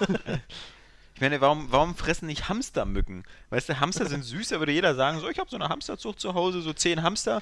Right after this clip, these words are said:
Speaker 1: Ich muss mir gerade vorstellen, wie der so ein Netz baut. <laughs> Und zu einer Decke hängt. Und sich da am besten noch abseilt.
Speaker 2: Ah, ich weiß
Speaker 1: Ja,
Speaker 2: nicht, ob
Speaker 1: ja.
Speaker 2: das, ob das nicht der Niedlichkeit dieses Hamsters abträglich wäre.
Speaker 1: <laughs> Ach, wer weiß.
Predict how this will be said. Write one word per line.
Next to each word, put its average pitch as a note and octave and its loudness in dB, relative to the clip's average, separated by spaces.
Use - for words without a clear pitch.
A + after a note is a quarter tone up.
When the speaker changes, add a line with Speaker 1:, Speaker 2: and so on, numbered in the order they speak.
Speaker 1:
Ich - -16
muss C#3 -8
mir D3 -8
gerade D3 -2
vorstellen, F#3 -2
wie C#3+ -8
der C#3+ 4
so G5 6
ein F#5 2
Netz - -2
baut. C3+ 6
<laughs> F4+ 12
Und - 10
zu - 8
einer - 10
Decke - 10
hängt. F3+ 8
Und D#3+ -6
sich F#3 2
da G3 10
am E3+ 6
besten F#3+ 2
noch D#3 4
abseilt. C3 2
Speaker 2:
Ah, F3+ -10
ich - -12
weiß D#3+ 0
Speaker 1:
Ja, G#3 -2
Speaker 2:
nicht, B3+ -4
ob C4+ -4
Speaker 1:
ja. - -2
Speaker 2:
das, - -8
ob - -10
das D#3 -4
nicht D3 -6
der C#3+ 2
Niedlichkeit D#3 -4
dieses C3 -12
Hamsters C#3+ -8
abträglich - -2
wäre. A2 0
Speaker 1:
<laughs> - -8
Ach, - -6
wer C3+ -4
weiß. F3+ -4